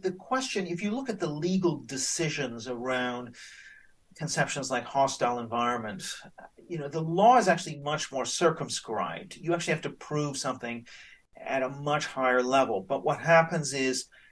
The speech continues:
like, the Equality Act, you know, in the way it thinks about a hostile workplace, it, it,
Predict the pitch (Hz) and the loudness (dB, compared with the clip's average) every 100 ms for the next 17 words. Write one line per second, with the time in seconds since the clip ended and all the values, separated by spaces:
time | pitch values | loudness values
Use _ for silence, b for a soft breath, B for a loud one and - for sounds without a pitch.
0 | b _ _ 147 147 170 156 - 180 175 | b _ _ -2 0 0 2 10 10 10
1 | 165 143 135 135 135 - - 139 131 131 | 8 6 4 4 0 -10 -12 -8 -6 -6
2 | 135 131 143 135 - - 143 135 139 120 | -6 0 2 2 -4 -4 -4 -2 -4 0
3 | 123 120 113 - 117 131 123 - 117 117 | 2 2 -2 -8 -2 -2 -2 -2 -2 0
4 | 123 123 - 101 - - - - 262 254 | -4 -6 -12 -12 -10 -12 -12 -18 -18 -18